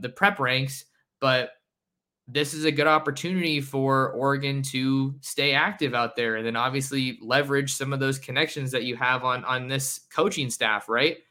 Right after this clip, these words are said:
And I think another point with Jordan Burch's commitment that I think might make some Duck fans happy, um,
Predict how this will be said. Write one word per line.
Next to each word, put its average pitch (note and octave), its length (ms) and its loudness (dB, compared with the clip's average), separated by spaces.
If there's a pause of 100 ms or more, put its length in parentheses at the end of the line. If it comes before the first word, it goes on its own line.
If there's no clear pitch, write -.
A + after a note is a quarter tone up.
(300)
And D#3 120 2
I D#3 80 2
think G#3+ 240 -2
another F#3+ 360 0
point C#3 480 -4 (480)
with C#3+ 200 0
Jordan D3 320 2
Burch's D#3+ 400 0
commitment C3+ 600 -4 (580)
that C3 400 4 (960)
I C#3 100 -4
think C#3 220 -4
might C#3 240 0
make C3 160 -6
some A#2 160 -6
Duck C3 180 -2
fans C3 280 -4
happy, C3+ 500 2 (380)
um, A#2+ 760 0